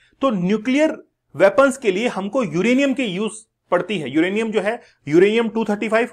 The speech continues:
उसको हम लोग यूज़ करते हैं। लेकिन यूरेनियम को अगर आपने एनरिच किया है तो एनरिच करने के बाद ही वो वेपन्स के अंदर काम में आ सकता है। लेकिन ईरान जो है उसने जब भी कोशिश की है न्यूक्लियर वेपन्स को डिजाइन करने के लिए,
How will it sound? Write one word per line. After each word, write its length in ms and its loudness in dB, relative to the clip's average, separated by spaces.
उसको 220 -4
हम 140 -4
लोग 180 2
यूज़ 180 -4
करते 240 -4
हैं। 180 -8
लेकिन 300 0
यूरेनियम 720 2
को 160 0
अगर 360 2
आपने 440 0
एनरिच 380 -2
किया 280 0
है 240 -8
तो 100 2
एनरिच 420 0
करने 300 -2
के 140 -6
बाद 320 4
ही 200 0
वो 300 2
वेपन्स 420 2
के 100 -6
अंदर 200 0
काम 260 0
में 100 -4
आ 120 -4
सकता 320 0
है। 220 -6
लेकिन 640 2
ईरान 440 6
जो 80 -2
है 240 -2
उसने 280 -2
जब 240 2
भी 240 4
कोशिश 380 0
की 180 -6
है 300 -2
न्यूक्लियर 520 -2
वेपन्स 420 0
को 160 -2
डिजाइन 400 -2
करने 300 -2
के 140 -4
लिए, 240 0